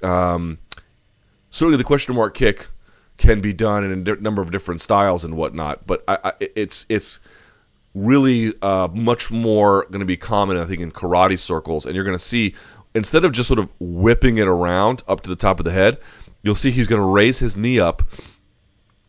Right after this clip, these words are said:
and then whip it around the top, which is how the thing is done. But I just mean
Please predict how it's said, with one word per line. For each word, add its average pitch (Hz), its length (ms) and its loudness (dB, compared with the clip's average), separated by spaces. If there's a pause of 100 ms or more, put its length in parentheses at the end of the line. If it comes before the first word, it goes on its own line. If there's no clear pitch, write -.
(140)
and 101 120 -2
then 95 280 -2
whip 113 180 4
it 117 80 6
around 101 360 2
the - 80 -10
top, 107 420 -2
which 98 100 -6
is - 60 -8
how 113 140 4
the 110 80 -2
thing 113 180 -4
is 85 140 -8
done. 101 360 4 (260)
But 113 100 2
I 117 60 2
just 113 180 -6
mean 107 180 -4